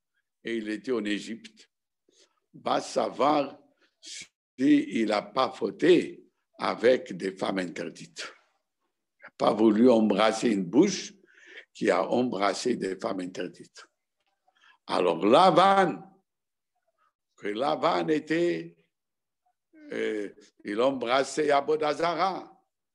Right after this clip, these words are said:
il embrassait des femmes interdites. Alors Jacob n'a pas voulu l'embrasser. Alors d'abord, il a enlacé par force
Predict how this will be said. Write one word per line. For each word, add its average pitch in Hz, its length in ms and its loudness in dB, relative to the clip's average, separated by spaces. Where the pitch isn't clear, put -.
il 92 120 -20
embrassait 113 760 -8
des 131 220 -4
femmes 139 480 -6
interdites. 151 880 -2
Alors 95 240 -6
Jacob - 500 -4
n'a 107 160 -8
pas 127 220 0
voulu 120 440 2
l'embrasser. 107 760 -4
Alors 127 260 6
d'abord, 170 520 4
il 165 160 4
a - 220 0
enlacé 196 680 4
par - 280 -2
force - 540 2